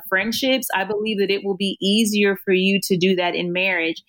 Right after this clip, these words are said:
And for women that are in marriages and you're maybe thinking, "You know what, my husband, he doesn't talk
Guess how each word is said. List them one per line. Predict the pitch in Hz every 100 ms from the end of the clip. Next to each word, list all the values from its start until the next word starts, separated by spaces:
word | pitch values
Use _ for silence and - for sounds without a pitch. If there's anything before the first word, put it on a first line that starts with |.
| - - -
And | 180 180
for | 208 190
women | 180 208 233 226
that | 202
are | 196
in | 185 208 262
marriages | 220 185 185 175 175
and | 180
you're | 180 202
maybe | 202 196 196
thinking, | 196 196 - 190
"You | 190
know | 202
what, | 202 185
my | 185
husband, | 196 208 190 208 196
he | 202
doesn't | 202 185 -
talk | - 208 202